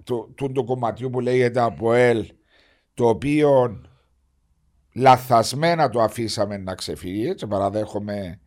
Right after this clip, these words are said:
διότι πολλές φορές μέσα στο μυαλό σου κάποιος μπορεί να σκεφτεί, "Μα γιατί εσείς τους εφέρνατε, κλείατε τους;"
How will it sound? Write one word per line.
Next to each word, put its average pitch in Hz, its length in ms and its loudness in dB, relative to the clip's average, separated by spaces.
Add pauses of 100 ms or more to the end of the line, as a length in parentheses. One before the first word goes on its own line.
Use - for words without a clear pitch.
(720)
διότι 110 240 -2
πολλές 120 380 0
φορές 127 400 2
μέσα 127 200 -4
στο 131 140 -6
μυαλό 120 400 0
σου 120 580 -4 (540)
κάποιος 131 420 0
μπορεί 117 220 -2
να 131 80 2
σκεφτεί, 127 540 -6
"Μα 139 120 0
γιατί 139 260 4
εσείς 143 320 0
τους - 180 -10
εφέρνατε, 147 500 0
κλείατε 127 460 0
τους;" 190 320 -6